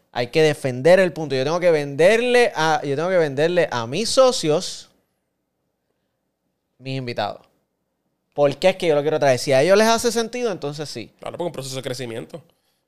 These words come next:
Speaker 2: Tienes que traer lo, lo correct-, lo que tú necesitas para que tu negocio siga creciendo.
Speaker 1: No, y al final del día,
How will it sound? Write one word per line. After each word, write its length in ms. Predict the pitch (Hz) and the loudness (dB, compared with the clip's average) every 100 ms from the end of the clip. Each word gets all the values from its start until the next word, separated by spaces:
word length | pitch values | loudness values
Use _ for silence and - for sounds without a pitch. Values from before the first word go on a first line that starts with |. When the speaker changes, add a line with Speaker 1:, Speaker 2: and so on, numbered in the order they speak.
| _ | _
Speaker 2:
Tienes 200 | - 127 | -10 -10
que 100 | 123 | -8
traer 320 | 131 123 123 131 | -6 -2 -2 -4
lo, 300 | 131 131 131 | -6 -6 -6
lo 160 | 123 | -8
correct-, 300 | 123 120 123 | -6 -10 -10
lo 120 | 120 | -10
que 80 | 120 | -10
tú 100 | 120 | -8
necesitas 320 | 139 135 131 - | -8 -6 -8 -8
para 120 | 147 | -8
que 80 | 131 | -8
tu 80 | 120 | -10
negocio 280 | 110 185 175 | -10 -10 -10
siga 200 | 139 120 | -10 -10
creciendo. 320 | 120 - 156 | -12 -6 -2
Speaker 1:
No, 60 | 240 | 2
y 80 | 202 | 2
al 100 | 160 | 0
final 320 | 147 131 156 | -8 -10 0
del 180 | 196 208 | 0 2
día, 380 | 220 160 208 | 4 4 4